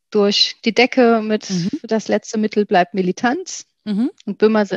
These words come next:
Speaker 1: Böhmermann hat sich furchtbar drüber aufgeregt, auch irgendwie zu Recht, und gesagt, „Wie kannst du den Satz sagen?“ Und dann muss man erklären, was Militanz ist. Und auch in diesem Zusammenhang muss man es erklären. Ist es
Speaker 2: Mhm.
Speaker 1: immer klug, zurückzustecken? Und dann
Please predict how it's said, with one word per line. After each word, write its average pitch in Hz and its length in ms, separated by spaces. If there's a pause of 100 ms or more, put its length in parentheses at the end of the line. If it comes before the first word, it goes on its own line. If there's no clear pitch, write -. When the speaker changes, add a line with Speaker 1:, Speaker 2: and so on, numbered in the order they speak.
(100)
Speaker 1:
Böhmermann 202 540
hat 214 100
sich - 140
furchtbar 208 280
drüber - 260
aufgeregt, 311 640
auch - 380
irgendwie 233 320
zu - 140
Recht, 262 280
und 226 80
gesagt, 220 300
„Wie 220 60
kannst 220 260
du 208 40
den 185 180
Satz 208 260
sagen?“ 285 400 (640)
Und 220 180
dann 226 100
muss 233 160
man 240 100
erklären, 226 420
was 220 180
Militanz 233 580
ist. - 160
Und 185 160
auch - 240 (100)
in 220 180
diesem 262 260
Zusammenhang 170 580
muss 170 180
man 165 140
es - 100
erklären. 165 440
Ist - 180
es 214 100
Speaker 2:
Mhm. 170 80
Speaker 1:
immer 240 160
klug, - 340
zurückzustecken? 254 880
Und 190 140
dann 190 260